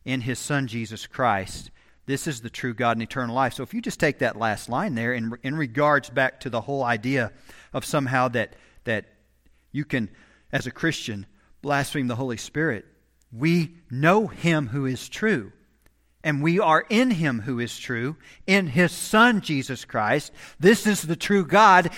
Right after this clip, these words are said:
and eternal life. Notice he says it's the true God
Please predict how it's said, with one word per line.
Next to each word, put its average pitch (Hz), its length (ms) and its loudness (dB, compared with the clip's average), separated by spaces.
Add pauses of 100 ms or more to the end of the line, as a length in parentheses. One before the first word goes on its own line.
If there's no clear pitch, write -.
and 175 160 4
eternal 165 460 2
life. 208 640 2
Notice 226 260 2
he 196 100 0
says 175 260 4
it's - 180 -4
the 170 80 -4
true 180 240 -4
God 160 580 4